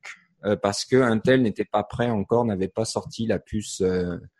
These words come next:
euh, mobile, euh, qui pouvait, euh, consommer moins. Euh, c'est arrivé avec les Power P C, c'est pour ça que Apple a abandonné le Power P C,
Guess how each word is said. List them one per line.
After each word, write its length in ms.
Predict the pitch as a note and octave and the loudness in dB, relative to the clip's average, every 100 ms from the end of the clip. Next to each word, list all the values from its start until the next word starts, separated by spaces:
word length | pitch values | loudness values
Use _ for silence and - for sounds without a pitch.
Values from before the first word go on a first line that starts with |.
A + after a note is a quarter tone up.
| _ _ _ _ F#2 | _ _ _ _ 2
euh, 140 | F#2 | 4
mobile, 520 | F#2+ A2+ A2+ C3 B2 | 6 4 6 8 8
euh, 240 | G2+ G2 F#2+ | 6 2 -2
qui 180 | - G2 | -8 -16
pouvait, 520 | - G2+ G#2 G#2+ G#2 | -8 0 4 6 4
euh, 240 | F2+ E2+ | 2 0
consommer 480 | - A2+ - G#2+ G2+ | -4 -4 0 2 2
moins. 360 | G2+ A2+ C3 E3+ - _ _ _ _ - | 2 2 0 -2 -10 _ _ _ _ 2
Euh, 280 | G#2+ G#2+ G#2 | 4 6 4
c'est 160 | - A#2 | 6 6
arrivé 440 | A2+ B2 B2 B2+ | 6 6 10 10
avec 220 | A2 G#2+ | 8 6
les 80 | G#2+ | 4
Power 320 | - A2 G#2+ - | 6 6 6 4
P 100 | A2+ | 2
C, 160 | E3+ E3+ | 2 -2
c'est 140 | E3+ | -4
pour 140 | G#2+ | -6
ça 180 | - A#2 | 0 0
que 160 | - G#2 | 2 2
Apple 400 | G2+ - A#2 A2 | 2 6 6 8
a 140 | F#2 | 6
abandonné 480 | G2 A2 A2 A2+ A2+ | 4 4 6 6 6
le 60 | A2+ | 6
Power 260 | G#2+ G2+ - | 6 4 4
P 120 | G#2 | 0
C, 200 | - | 2